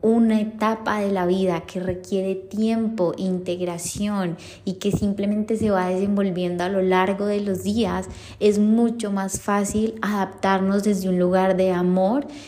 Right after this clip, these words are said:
y de comprensión y menos desde un lugar de exigencia.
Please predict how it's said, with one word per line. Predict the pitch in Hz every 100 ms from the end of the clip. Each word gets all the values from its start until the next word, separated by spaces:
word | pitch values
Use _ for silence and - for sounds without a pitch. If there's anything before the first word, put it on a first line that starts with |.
| -
y | 202
de | 190 185
comprensión | 185 185 185 180 180 185 190 226 269
y | 214
menos | 202 196 202 208
desde | 214 202
un | 185
lugar | 175 170 180 214 - - -
de | 190 196 -
exigencia. | 208 214 - - 175 247 262 254 - 170